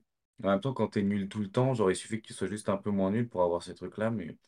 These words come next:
je sais pas, ouais, c'est un peu, euh, c'est un peu non-équipe, j'ai l'impression. Et c'est difficile de voir ce qui se développe. Mais sur les dernières semaines, j'ai vu plus de Ivy.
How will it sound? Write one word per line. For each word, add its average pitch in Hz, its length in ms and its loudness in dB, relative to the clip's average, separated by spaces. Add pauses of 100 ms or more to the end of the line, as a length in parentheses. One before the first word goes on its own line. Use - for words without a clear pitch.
(540)
je - 60 -18
sais 98 100 -2
pas, 101 200 8
ouais, 90 140 8
c'est - 160 0
un 92 100 2
peu, 120 380 4
euh, 101 180 -4
c'est - 140 -4
un 104 80 6
peu 135 180 2
non-équipe, 120 880 4
j'ai 98 140 -4
l'impression. 92 520 -4 (800)
Et 101 80 -2
c'est 95 160 -4
difficile 110 440 -2
de 104 80 4
voir 95 180 6
ce - 80 -8
qui 104 140 -10
se - 80 -18
développe. 95 400 4 (460)
Mais 107 200 4
sur 110 200 -2
les 98 100 4
dernières 104 320 2
semaines, 117 340 2
j'ai 104 140 -4
vu 92 120 -4
plus 120 280 -4
de 104 180 6
Ivy. 98 380 4